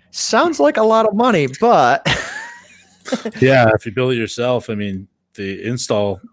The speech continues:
Speaker 2: you're not paying, but
Speaker 1: There's no risk in getting water on the board either if it's pre-built. I mean, at least less risk, or the risk is somebody else's and not your own. Um, I just, uh, Apple just announced a new MacBook Pro today, actually.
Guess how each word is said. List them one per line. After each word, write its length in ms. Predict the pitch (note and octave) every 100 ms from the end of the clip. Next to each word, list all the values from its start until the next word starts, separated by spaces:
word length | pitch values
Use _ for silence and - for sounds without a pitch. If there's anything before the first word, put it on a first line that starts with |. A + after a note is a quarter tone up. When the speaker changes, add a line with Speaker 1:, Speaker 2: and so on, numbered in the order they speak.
| _
Speaker 2:
you're 140 | G2+
not 180 | G2+ G2+
paying, 380 | - F#2+ G#2 G2+
but 260 | F#2+ F#2 - _ _ _ _ _ _ -
Speaker 1:
There's 200 | A#2 G#2
no 80 |
risk 300 | B2+ B2+ B2
in 80 | A#2
getting 180 | A2+ F2+
water 340 | G#2 A#2+ B2
on 100 | F#2+
the 60 | F2+
board 300 | - G#2 G2
either 260 | B2 A2+ D2+
if 120 | -
it's 120 | -
pre-built. 460 | - F2 D2 C#2 B1+
I 100 | A#2
mean, 120 | A#2+
at 100 | A2
least 240 | A2+ A#2+ G2+
less 280 | G2+ G2+
risk, 380 | G#2 E2 - - -
or 140 | A#2
the 80 | G#2
risk 320 | G#2 G#2 -
is 80 | G#2
somebody 380 | - G2+ F#2 F2+
else's 400 | G2 - - F#2
and 60 |
not 160 | F#2+ E2
your 200 | G2 F#2+
own. 320 | G#2+ F#2+ E2 - - - _
Um, 280 | G#2+ F#2 F2 -
I 100 | C#3+
just, 440 | F#3 B3 G#3 -
uh, 240 | D#3 C#3 A#2+
Apple 220 | D3 F#3
just 240 | A#3+ F#3 -
announced 540 | B2 G2+ G2 G2+ -
a 40 | G#2
new 540 | G#2 G#2+ G#2 G2+ F#2+ _ G#2
MacBook 720 | A2+ A#2 - - G2+ - - _ _ _ _ -
Pro 680 | - C#3+ C#3+ C#3 F#2+ - -
today, 640 | - G#2 A2 A#2 C#2+ D2+ B2
actually. 680 | - C#2 - F#2+ F#2 F2 -